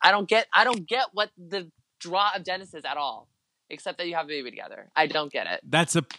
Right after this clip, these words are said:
Speaker 2: pretty big draw.
Speaker 1: Yeah, that is true. Me,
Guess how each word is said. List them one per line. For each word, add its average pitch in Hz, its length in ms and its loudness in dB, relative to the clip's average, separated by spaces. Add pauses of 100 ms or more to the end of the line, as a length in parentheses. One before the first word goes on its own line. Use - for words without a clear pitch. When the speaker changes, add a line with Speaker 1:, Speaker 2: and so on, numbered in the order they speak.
(140)
Speaker 2:
pretty 117 320 -4
big 92 260 -6
draw. 87 280 -12 (720)
Speaker 1:
Yeah, 147 180 4
that 127 160 0
is 104 160 -10
true. 107 320 -14 (180)
Me, 117 320 -12